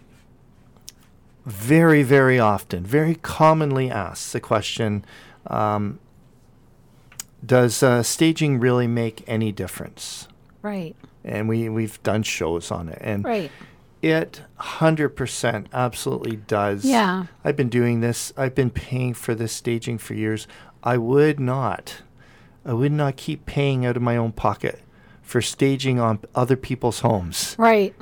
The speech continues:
Speaker 1: If it
Speaker 2: If it
Speaker 1: was,
Speaker 2: wasn't
Speaker 1: if it
Speaker 2: effective.
Speaker 1: wasn't
Speaker 2: Mm-hmm.
Speaker 1: working. So.
Speaker 2: Yeah. The difficult thing is when you,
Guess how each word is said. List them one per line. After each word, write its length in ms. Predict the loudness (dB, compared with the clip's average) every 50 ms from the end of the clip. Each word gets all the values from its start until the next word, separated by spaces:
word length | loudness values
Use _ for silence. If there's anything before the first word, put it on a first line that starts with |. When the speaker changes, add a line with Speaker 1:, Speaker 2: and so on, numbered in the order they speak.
| -20 -8 -6
Speaker 1:
If 180 | -6 -4 -2 -2
it 40 | 0
Speaker 2:
If 40 | 2
it 60 | 4
Speaker 1:
was, 80 | 4 4
Speaker 2:
wasn't 220 | 4 2 2 0 0
Speaker 1:
if 140 | 0 0
it 60 | 0 -2
Speaker 2:
effective. 280 | -2 0 -2 -2 -2 -2
Speaker 1:
wasn't 500 | -2 -2 -2 -2 -4 -2 -2 -2 -2 0
Speaker 2:
Mm-hmm. 320 | 0 0 0 0 0 -2 0
Speaker 1:
working. 560 | -2 -2 -2 -4 -8 -12 -12 -12 -12 -14 -18 -20 -20 _ _ _ _ -20 -20 -20 -18
So. 400 | -16 -12 -10 -8 -8 -8 -10 -8 -6
Speaker 2:
Yeah. 300 | -4 -4 -2 -4 -4 -6 -10 -16 -20 _ -20 -20 -20 -20 -20 -20 -20 -4 _
The 100 | -2 2
difficult 540 | 2 2 2 0 -2 -2 0 -2 -2 -2 -4
thing 240 | -4 -2 -2 0 0
is 220 | -2 -4 -6 -8
when 200 | -6 -6 -6 -6
you, 100 | -6 -8